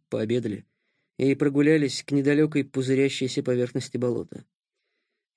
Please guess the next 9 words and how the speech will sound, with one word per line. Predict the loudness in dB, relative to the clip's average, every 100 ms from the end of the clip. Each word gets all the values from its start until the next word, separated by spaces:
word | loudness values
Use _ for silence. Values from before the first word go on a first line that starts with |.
| _
"Только | -2 0 2 2
не | 0
по | 2 0
просьбе | 2 0 2 -2
Тааль", | 0 2 2 2 0 -2 -10 _ _ _ _ -14
сам | -4 2 2
же | 2 0
инженер | 2 2 2 0
ответил. | -2 -2 -4 -6